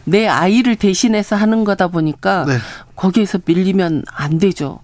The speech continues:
Speaker 1: 그러면
Speaker 2: 네.
Speaker 1: 엄마가 아닌 거죠.
Speaker 2: 네.
Speaker 1: 네, 그런 이야기가 담겨 있습니다.
Speaker 2: 아, 그, 야, 그 영화 안에?
Speaker 1: 네,
Speaker 2: 아,
Speaker 1: 네.
Speaker 2: 네. 아, 여기 자존심 또 싸움이 있네,
Speaker 1: 네.
Speaker 2: 또. 어, 센터, 센터 싸움이 있군요, 여기도. 어, 이번 작품에 어머니 일곱 분이 이렇게 등장하십니다.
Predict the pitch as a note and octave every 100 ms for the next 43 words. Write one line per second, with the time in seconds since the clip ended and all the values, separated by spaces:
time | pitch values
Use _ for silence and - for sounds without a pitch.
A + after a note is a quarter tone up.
0 | - C#3+ C3 D#3+ D#3+ F#3+ F3+ B2+ D#3 F#3+
1 | F3 D3+ C#3+ D3+ C#3+ C3+ B2+ G#3 G3+ A3
2 | C4 A3+ G3 F#3 F#3+ F#3 E3 D3+ E3 C#3+
3 | - C#3 C3 D#3 D#3+ G#3 D#3 D3+ - F3
4 | F3 D#3 F3 C#3 D3 G#3+ F3 F#3 F#3 D3+
5 | D3 D3 B2+ C3 G#2+ B2+ C3 D3+ B2 A#2+
6 | D#3+ E3 D#3+ C#3 A#2 B2+ B2 C#3+ D3+ A#2
7 | B2 D3 - F3 E3+ D3 G3 - - -
8 | - - - - C#3+ A#2+ G3 G3+ A3+ F3+
9 | - - G#3 G#3 A3+ A3 F#3 E3 B2 C3+
10 | C3+ A2 A2 A2 G#2+ C#3 F3+ - - -
11 | D#3 D3 D3+ D#3 D#3 F3 A#3 G3+ - G#3
12 | G#3 D3+ F#3+ G3+ F3+ G3 - - G#3+ B3
13 | A#3+ F#3+ D#3 - D#3+ - C#3+ D#3 D3+ C#3+
14 | D#3 C3 D3+ A#3